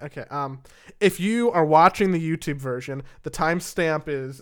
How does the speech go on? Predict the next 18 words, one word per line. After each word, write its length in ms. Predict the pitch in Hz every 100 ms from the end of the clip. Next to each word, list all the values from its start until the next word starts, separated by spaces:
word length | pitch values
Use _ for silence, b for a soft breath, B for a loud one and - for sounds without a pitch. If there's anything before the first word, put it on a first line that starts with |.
| -
I 140 | 143
don't 120 | 139
know, 120 | 127
what's 180 | 135 156
the 80 | 160
timestamp? 580 | - 135 135 - 135 135
It's 140 | 139
somewhere 360 | - 202 202 196
around 500 | 160 156 151 143 139
thirty 340 | - 139 131
minutes, 340 | 123 123 131 -
probably 340 | 143 147 151
a 40 |
hair 180 | 135 139
before 280 | 139 135 135
thirty 260 | 135 131 143
minutes 360 | 151 170 -
here. 180 | 160 151